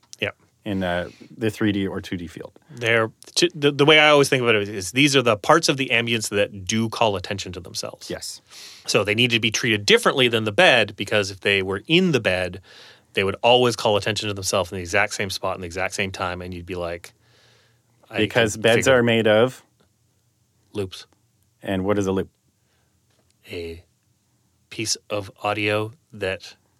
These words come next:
Speaker 1: returns to the head after the tail and
Speaker 2: Yeah.
Speaker 1: plays itself endlessly.
Speaker 2: Yeah. And so, and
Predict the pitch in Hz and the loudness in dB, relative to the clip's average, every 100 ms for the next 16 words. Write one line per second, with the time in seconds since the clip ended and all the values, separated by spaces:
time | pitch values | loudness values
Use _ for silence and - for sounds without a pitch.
0 | _ 101 92 113 107 104 - 113 101 92 | _ -12 -6 -4 -4 -4 -8 -6 -4 -4
1 | - 113 101 95 - 104 92 104 95 - | 0 0 0 -4 -10 -8 -6 -8 -6 0
2 | 107 95 90 - 101 95 80 - 110 101 | 0 0 -4 -16 -8 -8 -8 -8 -4 -4
3 | 101 - 104 92 - 110 95 90 95 87 | -4 -4 -2 -2 -4 -10 -8 -10 -12 -14
4 | - _ - 90 - - - - - _ | -18 _ -8 -8 -10 -20 -20 -20 -20 _
5 | _ - 110 107 98 113 104 98 127 113 | _ -2 0 2 2 4 4 2 0 -2